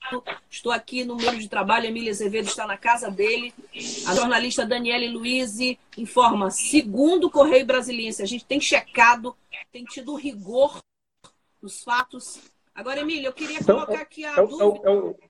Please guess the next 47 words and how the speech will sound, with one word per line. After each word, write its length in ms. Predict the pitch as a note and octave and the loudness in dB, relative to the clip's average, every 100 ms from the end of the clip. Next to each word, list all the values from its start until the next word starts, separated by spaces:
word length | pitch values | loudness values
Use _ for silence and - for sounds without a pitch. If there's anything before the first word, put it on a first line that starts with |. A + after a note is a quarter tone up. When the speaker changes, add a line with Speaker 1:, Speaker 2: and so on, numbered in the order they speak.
| _ _ | _ _
Speaker 1:
chegou 300 | B3+ B3 B3+ | -10 -8 -8
do 100 | B3 | -8
nosso 280 | B3 B3 - | -10 -12 -8
Speaker 2:
soma, 420 | - E3+ D3+ - | -4 -2 -2 -4
o, 80 | - | -4
Speaker 1:
Diga. 180 | D#3 G3 | 2 4
Speaker 2:
é 20 | |
o 60 | F#3 | 4
Correio, 480 | G#3 D#3 B2+ F2+ - _ _ - | 4 4 0 -2 -10 _ _ -14
o 80 | |
Correio 420 | - G3 D#3 A#3 A3 | 2 2 4 2 2
Brasiliense 680 | G#3+ F#3+ G#3 G3 A#3 A#3+ A#3 | 0 -2 -4 -2 -2 2 4
é 40 | |
a 120 | G3+ | 2
Speaker 1:
Correio 40 | E4 | 0
Speaker 2:
fonte 240 | A#3+ C4 | -4 -2
da 80 | F4 | -4
Speaker 1:
Brasiliense. 200 | D#4 D4 | -6 -4
Speaker 2:
queda 220 | A3+ G3 | 0 0
do, 160 | F#3+ - _ _ _ _ _ _ | -2 -6 _ _ _ _ _ _
é 80 | F3 | 4
a 80 | F3 | 4
fonte 300 | - A3+ - | 2 0 2
Speaker 1:
Fonte 60 | |
Speaker 2:
da 80 | F#3+ | 0
Speaker 1:
é 40 | F3+ | 2
Speaker 2:
queda 260 | G3 F3+ | 2 0
do 160 | E3+ E3 D3+ - C#4 _ D4 _ | -4 -10 -14 -14 -18 _ -12 _
Speaker 1:
Não, 140 | D4+ | -8
não 260 | D#3+ B3 D4 | -2 -2 2
é 120 | C#4+ | 4
a 80 | E4 | 2
queda 420 | - B3 F#3+ E3+ | 2 -2 -2 -6
do 140 | F3+ A3 | -8 -4
ministro. 640 | B3+ C#4 B3+ - F#3+ E3+ - _ _ _ | 0 0 0 -4 -6 -6 -8 _ _ _
O 60 | G3 | -8
Correio 560 | B3 B3+ C#4+ D#4+ D#4 - | -4 -2 -2 -6 -10 -10
Brasiliense 680 | A3+ C4+ C4+ C4+ C#4 D#4+ E4 | -4 -2 -2 -4 -2 -2 -2
diz 280 | C4+ D4 - | -2 -2 -4
que 140 | - | -4
o 60 | C#4 | -4
ministro 480 | C4+ C4 C4+ - C4+ | -2 -2 -2 -4 -6
só 260 | - C#4 | -2 0
sai 440 | C#4 - C4+ C#4+ D#4 _ | 0 8 10 10 6 _
se 240 | - - D#4 | -2 2 4
for 240 | - B3+ | 8 6
demitido. 760 | B3 D4 D#4+ - B3+ G3 E3 | 8 6 4 2 -2 -2 -4